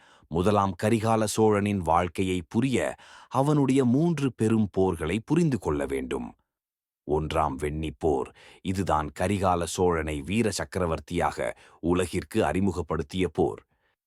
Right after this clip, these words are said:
வெண்ணி என்னும் இடத்தில் நடைபெற்ற இந்த போர் பாண்டியன், சேரன்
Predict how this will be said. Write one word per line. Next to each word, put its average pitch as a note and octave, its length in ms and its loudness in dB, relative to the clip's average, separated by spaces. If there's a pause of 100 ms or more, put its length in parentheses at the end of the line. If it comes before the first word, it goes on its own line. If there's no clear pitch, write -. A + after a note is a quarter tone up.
(160)
வெண்ணி C3+ 360 4
என்னும் G#2 280 0
இடத்தில் E2 380 -4
நடைபெற்ற D2 600 -4
இந்த C#2 300 -6
போர் C#2 380 0 (380)
பாண்டியன், C#2 720 -2
சேரன் D2 540 -2